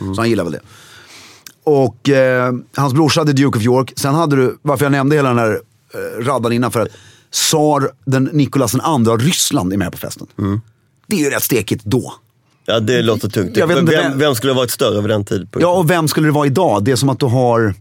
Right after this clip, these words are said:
Speaker 1: Det är inte Putin.
Speaker 2: Nej, nej, det är det inte. Men det är mer att du har, om du har en fest i Stockholm
Speaker 1: Mm.
Speaker 2: för tvåhundra, trehundra pers,
Speaker 1: Mm.
Speaker 2: så är det en gäst som gör att hela Stockholm bara, "Skämtar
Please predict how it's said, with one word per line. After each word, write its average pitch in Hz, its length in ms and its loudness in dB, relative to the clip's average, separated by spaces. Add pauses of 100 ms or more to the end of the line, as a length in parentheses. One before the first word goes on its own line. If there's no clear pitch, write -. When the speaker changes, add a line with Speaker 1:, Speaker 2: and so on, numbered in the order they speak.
(140)
Speaker 1:
Det - 140 0
är 120 40 4
inte 127 140 -4
Putin. 101 420 -2 (580)
Speaker 2:
Nej, 226 260 -10
nej, 175 200 0
det 170 80 2
är 151 40 4
det 143 60 2
inte. 113 180 0
Men 135 120 2
det 147 60 4
är 151 40 2
mer 151 180 2
att 127 120 -2
du 143 60 2
har, 127 420 2 (1200)
om 190 160 2
du 214 140 4
har 151 200 2
en 120 100 2
fest 101 260 -2
i 107 60 -4
Stockholm 107 420 -2 (120)
Speaker 1:
Mm. 104 300 -2
Speaker 2:
för 107 80 -6
tvåhundra, 101 880 0 (220)
trehundra 95 300 0
pers, 98 300 -4
Speaker 1:
Mm. 110 280 -2 (460)
Speaker 2:
så 135 100 -2
är 120 40 2
det 117 60 0 (160)
en 123 180 0
gäst - 360 -4 (420)
som 135 160 -2
gör 120 80 2
att 101 100 -2
hela 98 160 2
Stockholm 127 460 -2
bara, 87 160 -2 (920)
"Skämtar - 680 -20